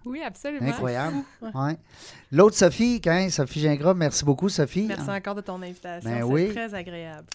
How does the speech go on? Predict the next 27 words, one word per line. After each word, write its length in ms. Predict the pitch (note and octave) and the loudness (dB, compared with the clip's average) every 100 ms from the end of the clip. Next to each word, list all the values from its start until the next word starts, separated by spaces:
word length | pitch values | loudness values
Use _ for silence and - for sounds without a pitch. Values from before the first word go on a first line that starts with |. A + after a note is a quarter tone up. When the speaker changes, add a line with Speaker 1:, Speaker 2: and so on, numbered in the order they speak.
| G#2 | -6
Speaker 2:
Euh, 220 | A2+ A#2 | -4 -4
ceux 160 | - | -4
qui 120 | D#3 B2+ | -4 -4
voudront, 460 | B2 C3 D3 D3+ | -2 0 0 2
euh, 640 | C3 B2 B2 A#2+ A#2+ A#2 A#2 | 2 2 2 2 0 0 -2
découvrir 500 | C3 C#3 B2 E3 D#3 | -2 -2 0 2 2
la 200 | B2+ A#2 | 2 2
Y 220 | C3 C3+ | 2 0
W 260 | B2 B2 C3 | 2 2 2
C 340 | - A2+ C3 | 0 -2 -2
A, 40 | A#2+ | -2
vous 200 | A2 - | -6 -6
allez 220 | A2+ B2+ | -4 -2
sur 200 | B2+ - | -4 -4
Internet. 500 | B2+ B2 C3+ C#3 E3+ - - - - | -4 -2 -2 2 0 0 -20 -16 -4
Speaker 3:
Oui. 100 | C#3 | 2
Speaker 2:
Oubliez 160 | E3+ | 6
pas 140 | G#3+ B3+ | 6 6
de 60 | |
mettre 160 | A3+ - | 2 2
Québec 340 | E3+ E3 A#3+ - | 2 2 0 -2
parce 200 | F3 - | -6 -4
que 80 | |
c'est 180 | D#3+ D#3+ | -4 -4
quand 160 | D3 D3+ | -2 2
même 160 | E3 | 4
mondial. 420 | E3+ D3 C3+ F3 | 4 2 2 -2